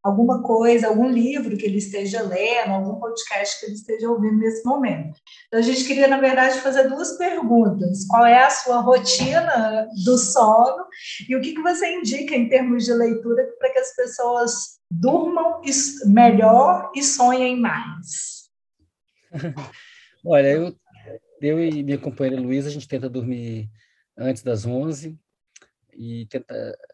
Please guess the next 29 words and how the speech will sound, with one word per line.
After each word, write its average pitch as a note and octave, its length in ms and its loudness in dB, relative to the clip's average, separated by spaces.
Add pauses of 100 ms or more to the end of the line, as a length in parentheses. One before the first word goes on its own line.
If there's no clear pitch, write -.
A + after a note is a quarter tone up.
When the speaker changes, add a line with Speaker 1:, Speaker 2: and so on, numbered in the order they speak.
(360)
Speaker 2:
tenta E3+ 260 -2
não, A#2+ 120 -4
a A2 40 -2
gente A2+ 220 -8
qua-, C#3 240 -4
a C3 60 -2
não C3 80 -2
ser D#3 160 -10
que - 60 -16
seja C#3 200 -4
muito D#3+ 260 -2
necessário, C3+ 360 -6
a - 20 -4
gente C3+ 200 -8
não D3 280 0
acorda C3 540 -6
com C3 160 -8
o B2+ 40 -8
despertador, A#2 600 -12
cada A#2 200 -10
um B2 100 -8
acorda A#2 340 -8
no A#2 80 -12
seu A2+ 240 -14
tempo. C3 520 -10 (540)
Geralmente A#2 360 -8
eu A2+ 60 -4
acordo A2+ 340 -8
antes, - 540 -12